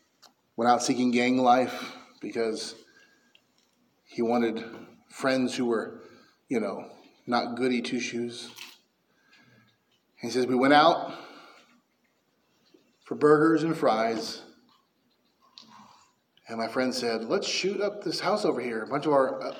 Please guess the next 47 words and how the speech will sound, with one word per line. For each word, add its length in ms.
enemy 260
gang 220
guys 240
are 80
over 160
there.'" 460
And 100
he 60
says, 240
"No, 380
I'm 140
not 120
gonna 160
do 120
that." 380
He 100
goes, 140
"I 120
knew, 220
I 100
knew. 180
There 80
was 120
something 220
in 80
my, 160
in 160
my 140
heart 480
that 80
said, 220
'Don't, 500
I 60
need, 220
I 60
need 80
to 60
get 100
out 80
of 80
the 60
car. 240
I 60
need 120
to 80
just 260
go. 400